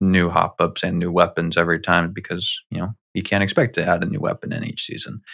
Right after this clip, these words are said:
We did get mobile respawn beacons, though, which was pretty big deal, I would say, at the time. The first kind of introduction of a new survival, wasn't even survival gear at the time, but a new item in Apex Legends.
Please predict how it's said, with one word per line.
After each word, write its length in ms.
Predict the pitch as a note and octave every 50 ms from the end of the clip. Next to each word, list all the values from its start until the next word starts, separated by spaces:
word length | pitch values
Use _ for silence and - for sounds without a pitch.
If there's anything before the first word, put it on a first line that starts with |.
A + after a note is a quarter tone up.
| - - - - - - -
We 80 | B2
did 120 | B2 C3+ C#3
get 120 | C#3+ C#3+ A#2+
mobile 240 | A2+ A#2 A#2 A2
respawn 460 | G2+ B2 D3+ D3+ - - F2+ E2 D#2 E2
beacons, 360 | E2+ D2+ - - - - -
though, 260 | - F2 F#2+ A#2 - _ -
which 220 | F#2+ F#2+ - -
was 340 | F2 F#2 F2 E2+ - - - _ _ _ _ _ _ _ _ _ _
pretty 340 | - - C#3 C#3+ D#3 D#3+ C#3
big 260 | B2 B2 A#2 G#2 G2
deal, 200 | G#2+ A#2+ A#2+ G2
I 100 | F2+ F2
would 160 | E2+ F#2 F#2
say, 140 | - - E2+
at 80 | E2+
the 100 | - E2
time. 380 | - - - F#2+ E2+ E2 F2 F#2 - _
The 60 | F#2+
first 460 | F#2+ - - F#2+ G2 F#2+ - - -
kind 160 | - F#2 F2 E2+
of 60 | E2+
introduction 520 | E2+ E2+ - F2 F2 F2 - - - F2
of 100 | D#2+ E2+
a 60 | F2+
new 400 | E2+ E2+ F2 F2 F2+ F2 F2 F#2 -
survival, 840 | - - - - - - - E2+ E2+ - F#2 F#2+ - - E2+ E2+ - _
wasn't 320 | - F#2 F#2 F#2+ F2 F2+ F2+
even 160 | E2+ F2 F2
survival 440 | - - F2 E2+ E2+ F2+ E2+ E2+ E2+
gear 160 | E2+ E2+ E2+
at 60 | E2
the 60 | E2 D#2+
time, 260 | - F2 E2+ E2 E2
but 120 | E2+ -
a 40 | F2
new 160 | F2+ E2 D#2+ -
item 360 | - F#2 F2+ F2 E2 F2 F2 - -
in 100 | F2+ F#2
Apex 380 | F#2+ F#2+ - - C#2 - -
Legends. 420 | - F#2+ F#2 F2 F2+ F2 F2 -